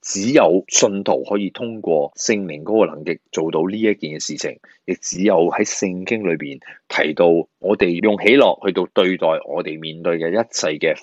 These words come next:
苦難。靠住聖靈嘅恩典，你今日可唔可以去到面對任何嘅苦難，仍然感覺到歡欣鼓舞呢？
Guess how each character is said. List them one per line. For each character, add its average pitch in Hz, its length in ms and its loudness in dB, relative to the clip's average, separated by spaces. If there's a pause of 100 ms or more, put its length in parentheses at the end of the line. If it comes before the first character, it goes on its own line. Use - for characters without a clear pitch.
(120)
苦 73 200 -2
難。 90 260 2 (920)
靠 196 200 4
住 151 140 -2
聖 147 320 2
靈 104 160 -4
嘅 135 200 2
恩 185 200 -2
典， 120 340 -6 (220)
你 92 420 -6 (340)
今 147 180 -8
日 107 60 -4 (120)
可 104 80 -2
唔 104 80 -6
可 104 80 -6
以 85 400 -10
去 95 80 -2
到 87 100 -2
面 82 300 -8
對 82 340 0
任 85 180 -4
何 80 220 -4
嘅 85 100 -6
苦 87 160 -2
難， 78 280 0 (160)
仍 87 200 -8
然 78 200 -6
感 82 180 -6
覺 98 140 -4
到 82 80 0
歡 110 560 -4
欣 107 440 -4
鼓 80 140 -6
舞 85 220 0
呢？ 92 120 -2